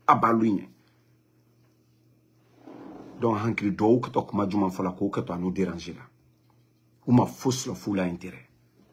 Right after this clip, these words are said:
N'o le fɔ a ɲɛnɛ. Mɔ si kana na u jaabi. A ma ta fan fɛ. Ala ban tɔ tiɲɛ ne ma. Ni mɔ ma frère kɛ laginɛ ka u buro di ɲɔgɔn ma.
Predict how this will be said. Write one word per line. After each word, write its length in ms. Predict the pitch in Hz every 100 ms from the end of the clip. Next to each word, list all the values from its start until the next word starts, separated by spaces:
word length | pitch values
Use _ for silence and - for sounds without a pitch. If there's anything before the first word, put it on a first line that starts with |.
| _ _ _ _ _ _ _ _
N'o 140 | 147 151
le 100 | 127
fɔ 160 | -
a 60 | 113
ɲɛnɛ. 240 | 90 80 - - _ -
Mɔ 240 | 113 117 123
si 240 | - 107
kana 200 | 95 98
na 120 | 101
u 120 | 101 92
jaabi. 340 | 95 87 90 - _ _ _ -
A 60 |
ma 120 | 101 101
ta 140 | 95
fan 180 | - 87
fɛ. 140 | - - _ _ _ _ -
Ala 180 | 123 120
ban 160 | 120
tɔ 100 | 95 90
tiɲɛ 280 | - 95
ne 100 | 87
ma. 140 | 82 - - _ _ _ _ _ _ - _ _ _ - -
Ni 100 | 120
mɔ 140 | 123
ma 140 | 127 117
frère 280 | - 113
kɛ 120 | - 101
laginɛ 300 | 101 107 101
ka 120 | 98
u 120 | 98
buro 240 | 92 95
di 120 | 90 90
ɲɔgɔn 220 | 90
ma. 120 | 90